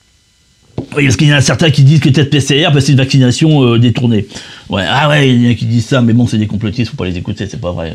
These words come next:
Non, c'est juste un coton-tige, il y a pas de, il y a rien dessus, enfin bon. En même temps, une fois qu'elle l'a mis, elle met pas dans un réactif, elle met dans une pochette. Ah ouais, non, en fait, le réactif est dans le coton-tige. Ah ouais, donc du coup, c'est peut-être possible.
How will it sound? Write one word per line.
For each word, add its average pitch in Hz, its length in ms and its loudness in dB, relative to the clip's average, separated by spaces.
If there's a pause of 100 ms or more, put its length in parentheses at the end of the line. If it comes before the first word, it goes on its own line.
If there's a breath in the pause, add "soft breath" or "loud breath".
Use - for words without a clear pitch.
Non, 92 260 -6
c'est 87 140 -8
juste 107 160 -2
un 85 60 -6
coton-tige, 90 480 -6
il 98 60 -4
y 90 40 -4
a 82 60 -8
pas 85 160 -8
de, - 80 -10 (500 loud breath)
il - 20 -20
y - 20 -20
a - 40 -14
rien 95 140 -6
dessus, 104 320 -4
enfin - 140 -10
bon. 98 180 -10 (840 soft breath)
En 92 140 -8
même 101 160 0
temps, 151 160 -2
une 151 80 2
fois 131 140 0
qu'elle 123 180 0
l'a 120 140 2
mis, 170 280 4
elle 127 140 2
met 127 140 2
pas 156 140 0
dans 135 200 0
un 120 60 0
réactif, 120 580 -2
elle 127 140 2
met 139 80 4
dans 127 180 2
une 131 160 2
pochette. 170 680 -2
Ah 127 80 -2
ouais, 160 160 2
non, 147 140 2
en 117 100 0
fait, 147 280 -4
le 113 160 -2
réactif 117 400 -4
est - 40 -2
dans 151 120 0
le 151 60 0
coton-tige. 135 560 -4 (580 soft breath)
Ah - 80 -2
ouais, 151 80 0
donc 123 120 2
du 127 120 -2
coup, 156 100 -4
c'est 120 100 -4
peut-être 135 240 -8
possible. 110 360 -2